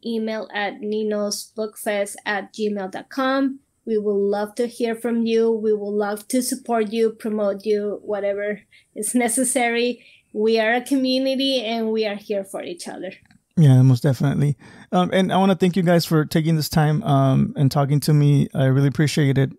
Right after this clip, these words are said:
Speaker 2: Um, you know, I really appreciate the work that you're doing. Um, and, and, and a lo-, a lot of my guests I, I find through Instagram, and that's how I found you guys. And, and I know that a lot of the guests that you, you, you know, have on your, on your weekly readings is through Instagram. And, and I feel that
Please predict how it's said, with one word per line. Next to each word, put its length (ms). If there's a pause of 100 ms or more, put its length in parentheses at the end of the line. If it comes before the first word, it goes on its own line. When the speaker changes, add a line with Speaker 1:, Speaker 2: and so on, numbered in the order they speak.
Speaker 2:
Um, 580
you 100
know, 80
I 20
really 160
appreciate 380
the 80
work 180
that 140
you're 100
doing. 420 (580)
Um, 520 (100)
and, 220
and, 300
and 420
a 80
lo-, 180 (280)
a 40
lot 140
of 40
my 80
guests 240
I, 260
I 60
find 420
through 140
Instagram, 280
and 80
that's 160
how 100
I 60
found 300
you 100
guys. 280
And, 200 (480)
and 460
I 140
know 120
that 120
a 40
lot 160
of 60
the 80
guests 180
that 100
you, 280
you, 720 (380)
you 120
know, 240
have 220
on 80
your, 280 (120)
on 120
your 160
weekly 300
readings 340
is 320
through 160
Instagram. 460
And, 100 (340)
and 80
I 20
feel 160
that 160